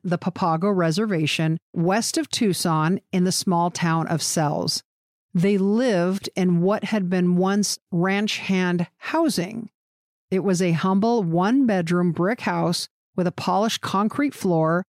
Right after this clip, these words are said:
located thirty miles from town in either direction. So Tucson to the east and Sells to the west. The home was two miles off the Ajo Highway at the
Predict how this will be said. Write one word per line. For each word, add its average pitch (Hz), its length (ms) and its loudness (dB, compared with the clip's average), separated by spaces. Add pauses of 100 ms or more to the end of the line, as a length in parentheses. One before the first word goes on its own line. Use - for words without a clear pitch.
(180)
located 196 600 0 (140)
thirty 233 540 2
miles 175 960 2 (180)
from 180 260 0
town 180 520 0
in 170 200 -2
either 165 300 2
direction. 165 640 -2 (520)
So 185 140 0
Tucson 233 600 0
to 208 120 0
the 190 180 0
east 185 360 2
and 165 180 2
Sells 170 460 0
to - 140 -2
the 170 100 0
west. 160 500 -2 (720)
The 202 140 2
home 226 320 2
was 214 240 2
two - 340 0
miles 196 540 2 (140)
off 196 340 0
the 214 160 0
Ajo 220 480 2
Highway 165 720 2 (160)
at 196 160 -2
the 196 120 -2